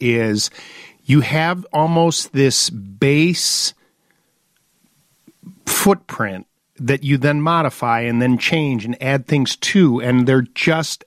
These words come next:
absolutely beautiful. So you talk about clients, customers. Someone goes to buildmax dot com, your website,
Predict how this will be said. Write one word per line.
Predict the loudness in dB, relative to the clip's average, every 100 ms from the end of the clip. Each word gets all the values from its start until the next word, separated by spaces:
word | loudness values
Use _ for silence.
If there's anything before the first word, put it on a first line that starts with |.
| -8
absolutely | -4 -4 -4 -4 -2
beautiful. | 2 0 0 -8 -10 -20 -20 -8
So | 0 2 2 0 -6 _ -14
you | -8 -4 0
talk | 0 0
about | -4
clients, | -4 -2 0 0 -2
customers. | -4 -2 -2 -2 -4 -10 -20 _
Someone | -4 2 2 2 0 0
goes | 0 0 -2
to | -2 -4
buildmax | -4 0 2 2 2 0 0 -2 -4 -6 -4
dot | -2 -2 -2 -8
com, | -4 0 0 0
your | 0 2
website, | 2 0 0 -2 -2 -6